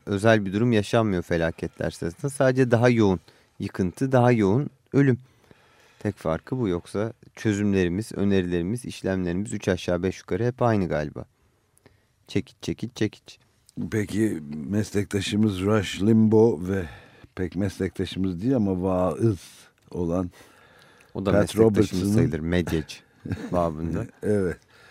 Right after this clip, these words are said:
Speaker 2: Onların bu Haiti'nin başına gelenler zaten kendi hak ettikleridir diye konuşmalar yapan sağcılara ne diyorsun? Onun için Amerika'nın bir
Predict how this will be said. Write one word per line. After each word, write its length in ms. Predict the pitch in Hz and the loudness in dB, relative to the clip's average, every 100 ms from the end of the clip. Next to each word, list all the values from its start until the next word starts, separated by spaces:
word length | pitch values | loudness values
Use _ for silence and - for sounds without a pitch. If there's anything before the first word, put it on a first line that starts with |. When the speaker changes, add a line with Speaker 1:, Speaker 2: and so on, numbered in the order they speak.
| - - _ - | -20 -20 _ -6
Speaker 2:
Onların 600 | 90 98 101 104 110 98 | -2 0 0 2 0 0
bu 200 | 101 90 | 0 0
Haiti'nin 520 | 101 104 98 101 98 | 0 0 0 0 2
başına 380 | 95 - 104 104 | 0 0 -2 0
gelenler 580 | 98 92 98 104 104 104 | 0 0 0 0 0 -2
zaten 540 | 87 101 90 110 113 _ _ _ _ _ _ _ _ _ _ | -2 -2 -2 -2 -2 _ _ _ _ _ _ _ _ _ _
kendi 320 | 104 104 107 | -2 0 2
hak 260 | 104 107 104 | 0 -2 -2
ettikleridir 880 | 98 - 92 - 104 101 85 87 | -4 -4 -8 0 0 0 -2 -2
diye 160 | 76 80 | -2 -4
konuşmalar 720 | - 82 80 - 82 82 85 | -4 -6 -6 -6 -4 -2 -2
yapan 460 | 78 69 87 98 107 _ _ _ _ _ _ _ | -4 -6 -8 -8 -8 _ _ _ _ _ _ _
sağcılara 920 | - - 92 92 92 90 98 98 104 | -18 -12 -8 -8 -8 -4 -2 0 0
ne 260 | 95 82 73 | -2 -4 -6
diyorsun? 440 | 76 - 120 120 - | -8 -6 -8 -8 -2
Onun 220 | 113 120 | 2 2
için 240 | - 107 | 2 -4
Amerika'nın 720 | 92 104 98 - 104 107 107 | -2 0 0 0 0 2 2
bir 160 | 101 | 0